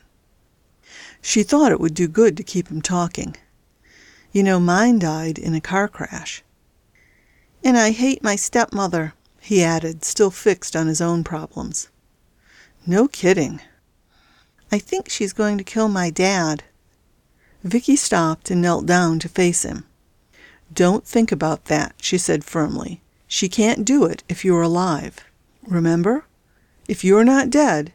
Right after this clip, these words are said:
she's got to keep him alive, okay?" Kevin shook a little,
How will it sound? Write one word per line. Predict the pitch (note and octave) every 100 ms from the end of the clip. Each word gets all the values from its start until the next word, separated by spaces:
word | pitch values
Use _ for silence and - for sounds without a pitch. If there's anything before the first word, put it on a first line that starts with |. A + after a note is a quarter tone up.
| _
she's | - - E3+
got | - E3+
to | F3+
keep | F3+ G#3 F#3+
him | C#4 E4+
alive, | A3 - - - - _
okay?" | F#3 F3+ F#3 D#3+ B3+ _ _ _ _ _ _ _ _ _ _ _ _
Kevin | - A#3+ B3+ C4
shook | C4 - A3 F3
a |
little, | D#3 D#3+ D#3+ F3+